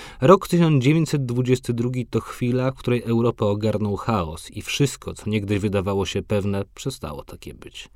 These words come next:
Świat zachwiał się w posadach i po pierwszej wojnie światowej nie wrócił do swojej pierwotnej formy. Wszedł w formę zupełnie nową, ale jaką? O tym nie wiedziano.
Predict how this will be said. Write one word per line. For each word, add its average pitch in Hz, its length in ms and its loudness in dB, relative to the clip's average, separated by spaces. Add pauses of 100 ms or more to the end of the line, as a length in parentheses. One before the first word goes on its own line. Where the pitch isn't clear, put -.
(200)
Świat 196 320 4
zachwiał 135 420 2
się 127 120 2
w - 80 -6
posadach 110 600 -2
i 92 80 -8
po - 140 -6
pierwszej 107 400 0
wojnie 107 300 2
światowej 104 580 -2 (300)
nie 143 160 6
wrócił 151 400 2
do 69 120 -12
swojej 90 320 -6
pierwotnej 85 520 -8
formy. - 400 -14 (400)
Wszedł - 300 0
w - 40 -16
formę 110 340 2
zupełnie 101 460 -2
nową, 92 420 0 (180)
ale 82 220 -8
jaką? 87 440 -8 (340)
O 76 140 -12
tym 80 200 -12
nie 82 120 -8
wiedziano. 87 540 -6